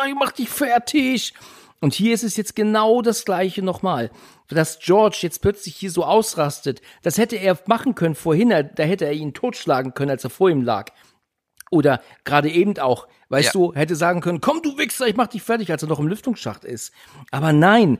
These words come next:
Speaker 1: das macht er jetzt, wo sie hier sind und, und zerschlägt jetzt die Scheiben, schreit laut hin und um sich, "Komm her, du Schwein, wo bist du? Ich mach dich fertig, du Hurensohn." Und so,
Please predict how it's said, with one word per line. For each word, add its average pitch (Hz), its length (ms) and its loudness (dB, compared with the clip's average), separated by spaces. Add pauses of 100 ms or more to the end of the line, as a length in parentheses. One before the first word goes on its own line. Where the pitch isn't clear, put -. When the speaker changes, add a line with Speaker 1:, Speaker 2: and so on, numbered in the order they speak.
(160)
Speaker 1:
das - 160 -8
macht 190 280 -2
er 139 100 4
jetzt, 147 580 -2 (280)
wo 175 120 0
sie 165 180 -4
hier 269 320 2
sind 139 380 -2 (240)
und, 165 240 0
und 175 220 -4
zerschlägt 180 540 -4
jetzt - 220 -4
die 131 80 -8
Scheiben, 214 680 0 (200)
schreit 208 580 -4
laut 196 380 2
hin 233 320 0
und 202 140 0
um 262 280 2
sich, 220 380 -6
"Komm 392 240 -2
her, 381 240 2
du 359 260 4
Schwein, 359 600 0
wo 349 100 2
bist 349 320 -4
du? 311 120 -2
Ich 247 140 -8
mach 294 160 -6
dich 247 140 -14
fertig, 262 400 -8
du 240 120 0
Hurensohn." 247 540 2 (260)
Und 156 140 -2
so, 165 200 4